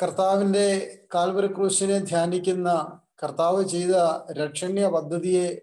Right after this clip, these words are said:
പ്രസിദ്ധമാക്കുന്ന ഈ ധന്യ മു-, നിമിഷത്തിൽ ഞാൻ നിങ്ങളുമായിട്ട് പങ്കുവെക്കാനായിട്ട് ആഗ്രഹിക്കുന്നത്, നാമും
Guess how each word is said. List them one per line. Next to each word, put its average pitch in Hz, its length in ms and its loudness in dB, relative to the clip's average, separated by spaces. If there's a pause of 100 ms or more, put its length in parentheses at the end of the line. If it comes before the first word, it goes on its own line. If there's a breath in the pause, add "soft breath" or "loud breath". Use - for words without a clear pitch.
(100)
പ്രസിദ്ധമാക്കുന്ന 160 1000 -4 (540)
ഈ 156 420 0 (180)
ധന്യ 165 300 0 (420)
മു-, 151 320 -8
നിമിഷത്തിൽ 156 680 -6 (760)
ഞാൻ 156 140 -2
നിങ്ങളുമായിട്ട് 175 500 0
പങ്കുവെക്കാനായിട്ട് 165 760 -2
ആഗ്രഹിക്കുന്നത്, 151 1000 -4 (1400)
നാമും 196 680 -2